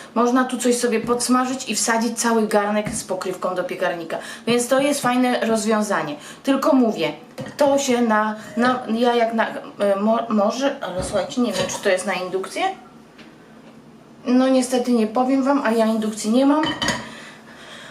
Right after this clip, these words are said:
Ale na gazie, na gazie się po prostu nagrzewają. Może jakby ktoś miał indukcję, to by się nie nagrzało. I tutaj sobie zapalam gaz, słuchajcie.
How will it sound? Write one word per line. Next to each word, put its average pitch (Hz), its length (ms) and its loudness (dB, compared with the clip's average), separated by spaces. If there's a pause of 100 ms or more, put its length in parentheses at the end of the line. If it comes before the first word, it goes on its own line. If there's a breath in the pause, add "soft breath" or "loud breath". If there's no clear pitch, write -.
(120)
Ale 392 280 4
na 370 180 2
gazie, 339 400 4 (380 loud breath)
na 254 100 2
gazie 277 300 2
się 240 100 -2
po 202 120 0
prostu 208 340 0
nagrzewają. 190 580 0
Może 277 220 2
jakby 240 200 -2
ktoś 247 220 -2
miał 247 160 2
indukcję, 226 420 0
to 208 100 -4
by 185 80 -6
się 170 160 -8
nie 170 100 -6
nagrzało. 151 400 -6 (760 loud breath)
I 254 40 -6
tutaj 370 320 0
sobie 311 220 2
zapalam 294 520 2
gaz, 226 320 0
słuchajcie. 262 520 0